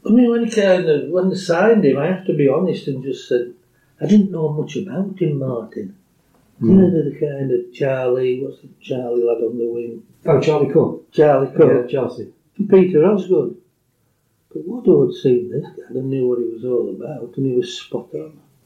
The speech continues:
Speaker 1: I mean, he was such a good, I think the biggest compliment I can give him, how good, if I, if I could start my career off again and he was around about, I'd roll him up, put him under my arm, and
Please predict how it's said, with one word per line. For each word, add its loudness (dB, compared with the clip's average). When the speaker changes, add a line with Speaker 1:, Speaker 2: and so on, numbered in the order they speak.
Speaker 1:
I -4
mean, 2
he -2
was -2
such -8
a 0
good, -2
I -4
think 2
the 0
biggest 2
compliment 2
I -6
can 0
give 0
him, -2
how -6
good, 0
if 0
I, 0
if -2
I 4
could 2
start 0
my 0
career 4
off -8
again -4
and -14
he -8
was -12
around -8
about, -4
I'd -6
roll 4
him -4
up, -2
put 0
him 0
under -8
my -4
arm, -6
and -10